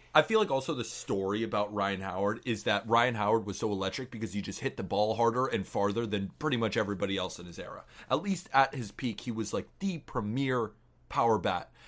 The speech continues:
And, and something I'm just looking at is Savant right now. Like, even when he was falling off, when he would hit a ball, it was,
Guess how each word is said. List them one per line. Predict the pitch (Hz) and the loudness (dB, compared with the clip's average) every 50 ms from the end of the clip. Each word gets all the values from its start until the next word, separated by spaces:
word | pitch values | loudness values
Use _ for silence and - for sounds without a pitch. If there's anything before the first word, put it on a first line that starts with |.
| - - - | -20 -4 0
And, | - 139 139 135 135 123 131 - - - - | 2 4 4 4 0 -2 -8 -12 -20 -14 -10
and | - 123 | -6 -2
something | - 208 196 165 156 131 | 0 0 0 2 2 0
I'm | 127 123 | 0 0
just | 120 120 - | -2 -4 -6
looking | - 113 - 135 127 | -6 -6 -4 -2 0
at | 127 113 | 0 0
is | 101 90 | 0 -2
Savant | - - - 107 87 110 107 107 113 - | -4 -2 -2 0 2 4 4 4 4 2
right | - 113 110 113 - 101 | 2 0 0 0 0 -2
now. | 98 95 98 117 131 139 - - - _ _ _ _ _ _ - | 0 2 2 2 0 -2 -6 -14 -20 _ _ _ _ _ _ 2
Like, | 143 147 - - - | 2 2 2 0 -2
even | 190 190 220 233 - 285 233 170 107 | 0 2 2 2 2 2 0 0 2
when | 95 117 117 117 120 131 | 4 4 6 6 4 0
he | 127 139 135 | -2 -2 -2
was | 123 120 113 - - | -2 -2 -4 -4 -4
falling | - 127 110 107 107 107 98 92 | -2 0 2 2 4 2 0 0
off, | 98 90 95 123 147 - - - - _ _ _ _ _ _ _ _ _ _ _ - - | -2 -2 -2 -2 -4 -6 -14 -20 -20 _ _ _ _ _ _ _ _ _ _ _ -18 -2
when | - 113 151 160 170 | 4 6 6 8 6
he | 165 - 226 247 269 | 4 0 -2 -2 0
would | 277 262 185 | 0 0 -2
hit | 131 - - 135 139 | -2 0 2 4 6
a | 170 160 | 6 6
ball, | 123 110 104 98 107 123 156 175 - - - _ _ _ _ _ _ - | 4 4 0 2 2 0 0 -4 -12 -20 -20 _ _ _ _ _ _ 6
it | 156 | 6
was, | 156 151 156 139 - - - - - - | 8 8 6 6 4 0 -4 -6 -6 -8